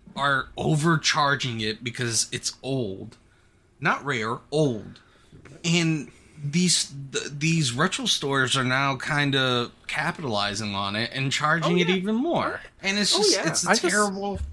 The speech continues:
Speaker 3: I,
Speaker 1: effect.
Speaker 3: I legitimately do not understand how any of these retro stores are staying open with how, how, like, overpriced these games are, because, like, who's, who, I know someone obviously is at some points, but, like, who's buying enough for them to stay open?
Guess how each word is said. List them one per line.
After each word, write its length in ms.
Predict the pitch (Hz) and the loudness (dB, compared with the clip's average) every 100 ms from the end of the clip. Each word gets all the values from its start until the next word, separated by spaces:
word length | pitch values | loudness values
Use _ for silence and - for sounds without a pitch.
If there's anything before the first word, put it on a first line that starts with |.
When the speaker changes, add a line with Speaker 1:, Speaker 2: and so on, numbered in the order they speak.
| - | 4
Speaker 3:
I, 120 | 190 | 4
Speaker 1:
effect. 680 | 240 - - 214 - - - | 4 -2 -6 -6 -6 -18 0
Speaker 3:
I 80 | 147 | 2
legitimately 580 | 170 190 139 147 170 151 | 6 6 6 6 4 2
do 160 | 127 | 2
not 160 | 123 131 | 4 4
understand 440 | 120 120 - 107 | 4 0 0 -2
how 160 | 117 107 | 0 0
any 120 | 110 | 0
of 80 | 110 | -2
these 160 | 113 107 | -2 2
retro 240 | 101 110 | 2 0
stores 260 | - 107 101 | -4 -4 -4
are 40 | |
staying 300 | - 107 101 | -2 -2 0
open 400 | 87 101 98 98 | -2 0 -2 -2
with 100 | 101 | -4
how, 320 | - 107 104 92 | 0 -2 -2 -8
how, 180 | - 107 | -2 0
like, 180 | 104 101 | 2 0
overpriced 540 | 110 104 95 101 101 | -2 -4 -2 0 0
these 180 | - 107 | -4 -8
games 280 | 101 95 92 | -6 -4 2
are, 200 | 110 104 | 4 4
because, 340 | 92 101 110 98 | 2 -2 -2 -2
like, 200 | 107 - - _ - | -6 -8 -20 _ -4
who's, 300 | - 175 180 - _ _ - | 6 8 6 0 _ _ 2
who, 160 | 175 180 | 4 6
I 120 | 165 | 6
know 220 | 190 185 | 6 2
someone 400 | - 170 175 160 | 4 6 8 6
obviously 720 | 131 139 131 123 110 - 104 107 | 6 6 6 4 2 0 -2 2
is 280 | 170 147 120 | 4 4 2
at 120 | 104 | 0
some 180 | 120 107 | -2 4
points, 200 | 156 143 | 4 4
but, 100 | 131 | 2
like, 140 | 135 | 2
who's 260 | 131 165 185 | 4 4 6
buying 320 | 127 143 151 127 | 6 6 4 2
enough 320 | 120 123 139 | 4 4 2
for 120 | 127 | 2
them 160 | 120 131 | 2 2
to 100 | 127 | 0
stay 280 | - 135 127 117 | -4 -2 0 0
open? 400 | 151 135 101 | 2 0 -2